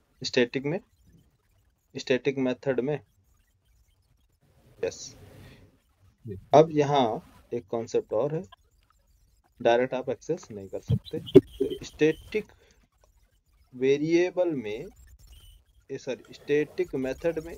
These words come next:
Speaker 1: स्टैटिक वेरिएबल को आप डायरेक्ट एक्सेस कर सकते हैं। डायरेक्ट एक्सेस कर सकते हैं ना?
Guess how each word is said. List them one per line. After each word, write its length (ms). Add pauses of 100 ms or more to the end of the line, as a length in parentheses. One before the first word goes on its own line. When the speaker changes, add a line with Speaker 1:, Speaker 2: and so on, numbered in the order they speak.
Speaker 1:
स्टैटिक 600
वेरिएबल 760
को 180
आप 280
डायरेक्ट 360
एक्सेस 320
कर 100
सकते 380
हैं। 120 (3250)
डायरेक्ट 260
एक्सेस 280
कर 120
सकते 280
हैं 60
ना? 120